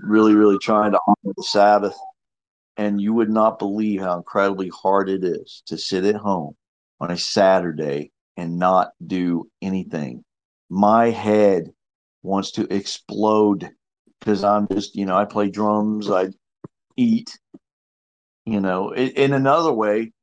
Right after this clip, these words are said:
but you think about how many times you complain that, "Wouldn't it be nice if I just had one day I didn't have to do anything?"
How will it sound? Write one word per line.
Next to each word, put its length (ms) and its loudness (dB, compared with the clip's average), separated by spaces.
but 100 -2
you 100 0
think 280 2
about 240 2
how 100 2
many 160 -4
times 340 -2
you 100 -10
complain 500 -4
that, 160 -2
"Wouldn't 260 2
it 100 -2
be 120 2
nice 300 4
if 80 -2
I 100 4
just 180 -6
had 180 0
one 220 4
day 180 0
I 80 0
didn't 200 -6
have 120 0
to 100 -10
do 240 -4
anything?" 580 -6